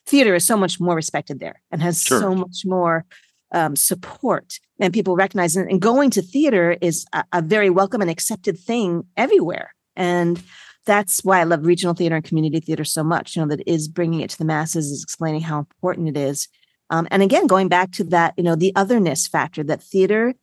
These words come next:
Speaker 1: has traditionally, not always, certainly there's lots of abuse that's coming to light, but has traditionally been a play, a safe place for people who are considered other by factions of society. And it's important to have that safe space, um,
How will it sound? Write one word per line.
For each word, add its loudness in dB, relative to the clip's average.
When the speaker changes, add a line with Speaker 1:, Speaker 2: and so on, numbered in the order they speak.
Speaker 1:
has 0
traditionally, -2
not 2
always, 2
certainly -2
there's -2
lots -2
of -4
abuse -2
that's -8
coming -4
to -8
light, -4
but -8
has -4
traditionally -2
been 0
a -4
play, -6
a -6
safe -4
place -6
for -6
people -4
who -4
are 0
considered -4
other -4
by -4
factions -8
of -12
society. -10
And 2
it's -2
important -2
to -4
have -2
that -4
safe -4
space, -8
um, -2